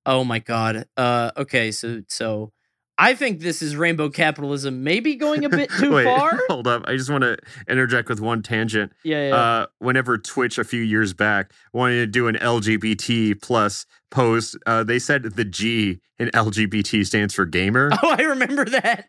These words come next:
Speaker 2: Anyways, go on.
Speaker 1: <laughs> I forgot about that. And I remember people being like, "No, it doesn't. It
Speaker 2: <laughs>
Speaker 1: de-, it definitely does not stand for that. I'm positive it doesn't." <laughs>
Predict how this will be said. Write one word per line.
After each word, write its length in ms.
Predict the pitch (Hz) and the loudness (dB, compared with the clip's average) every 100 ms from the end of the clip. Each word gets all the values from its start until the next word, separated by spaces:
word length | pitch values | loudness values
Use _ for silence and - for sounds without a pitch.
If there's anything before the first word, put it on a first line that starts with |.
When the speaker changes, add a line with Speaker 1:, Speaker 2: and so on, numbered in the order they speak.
| _ | _
Speaker 2:
Anyways, 440 | 147 147 117 98 95 | 0 0 2 0 0
go 240 | 135 120 | 0 0
on. 320 | 98 95 127 - | -2 -4 -6 -12
Speaker 1:
<laughs> 580 | - _ _ _ - 233 | -20 _ _ _ -4 -4
I 80 | |
forgot 400 | - 240 - 185 - | 0 -2 0 -2 0
about 380 | 214 180 175 - | -2 -2 -4 -4
that. 180 | - 190 196 - - | -6 -8 -16 -16 -2
And 160 | 240 - | 0 2
I 80 | 233 | 0
remember 360 | 254 254 262 226 | 0 0 -2 -2
people 280 | 247 240 | -2 -4
being 220 | 214 226 208 | -2 -2 0
like, 220 | 196 185 | -2 -2
"No, 380 | 170 170 226 320 | -2 2 2 2
it 140 | 233 | 0
doesn't. 420 | 240 311 285 110 - 320 | 0 0 -4 -10 -8 0
It 0 | |
Speaker 2:
<laughs> 360 | 320 - - | 2 2 2
Speaker 1:
de-, 480 | 196 202 233 202 240 | 2 2 0 0 0
it 100 | 233 190 | -2 0
definitely 680 | 190 190 247 240 214 233 | -2 0 -2 -2 -2 0
does 220 | 214 196 | 0 -2
not 240 | 175 202 202 | 0 0 0
stand 320 | - 170 208 | -2 -2 -2
for 120 | 254 | -4
that. 260 | 165 104 95 - - - - _ 160 - | -6 -6 -12 -18 -20 -20 -20 _ -12 -8
I'm 300 | 208 220 185 | -4 -2 -2
positive 640 | 151 - 175 208 202 202 202 | -6 -2 0 2 2 2 2
it 140 | 170 | -2
doesn't." 500 | 285 - 254 - - - | -2 0 0 -2 -12 -10
<laughs> 160 | 254 | -10